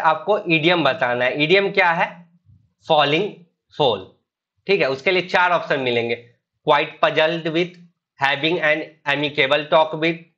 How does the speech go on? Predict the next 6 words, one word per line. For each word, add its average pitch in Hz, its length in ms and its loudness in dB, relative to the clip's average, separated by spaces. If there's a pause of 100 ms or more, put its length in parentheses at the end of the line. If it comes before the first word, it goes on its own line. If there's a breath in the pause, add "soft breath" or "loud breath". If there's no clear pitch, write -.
(260)
maintaining 147 600 0
a 156 180 0
sort 139 340 2
of 143 180 0 (100)
coldness, 135 560 0 (580)
quarreling 135 520 0